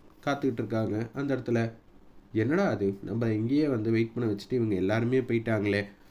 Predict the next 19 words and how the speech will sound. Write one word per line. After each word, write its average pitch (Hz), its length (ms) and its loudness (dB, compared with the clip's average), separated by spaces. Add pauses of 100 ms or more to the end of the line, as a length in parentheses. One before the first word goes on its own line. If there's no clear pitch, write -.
(220)
பாட்டி 131 320 2
ஒரு 160 180 6
பக்கம் 143 320 -2
பரிகாரம் 135 380 2
பண்ண 120 140 0
போயிருப்பா, 113 380 0 (300)
நம்ம 107 200 -2 (220)
அக்கா 101 380 -2
ஒரு 120 140 2
பக்கம் 104 400 -2 (800)
எல்லாருக்கும் 170 400 2
சாப்பாடு 156 340 2
வந்து 135 180 2
கொடுக்க 139 220 -2
போயிருப்பா, 131 380 0 (440)
ரெண்டு 120 260 2
பேரும் 123 300 0
சந்திக்கவே 127 480 0
கூடாது, 104 400 0